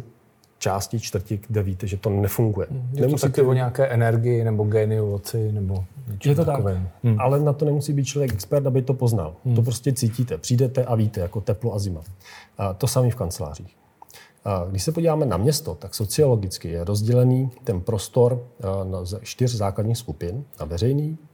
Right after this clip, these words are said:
Speaker 1: poloveřejný, polosoukromý a soukromý.
Speaker 2: Mhm.
Speaker 1: A veřejný je ulice, náměstí, eh, poloveřejný, eh, je prostor před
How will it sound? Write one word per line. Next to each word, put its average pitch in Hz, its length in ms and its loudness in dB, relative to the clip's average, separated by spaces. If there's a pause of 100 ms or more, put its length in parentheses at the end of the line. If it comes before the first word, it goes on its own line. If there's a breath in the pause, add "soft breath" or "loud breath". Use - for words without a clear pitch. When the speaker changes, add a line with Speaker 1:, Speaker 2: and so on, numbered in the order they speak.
(260)
Speaker 1:
poloveřejný, 120 580 0
polosoukromý 104 680 -2
a 95 60 -2
soukromý. 95 480 -2 (120)
Speaker 2:
Mhm. 104 220 -2 (1200 loud breath)
Speaker 1:
A 101 420 2
veřejný 113 360 4
je 82 180 -8
ulice, 127 400 2
náměstí, 139 720 -4
eh, 107 360 -4 (280)
poloveřejný, 123 960 4
eh, 110 40 -2 (180)
je 101 120 -2
prostor 101 460 -4
před 80 220 -8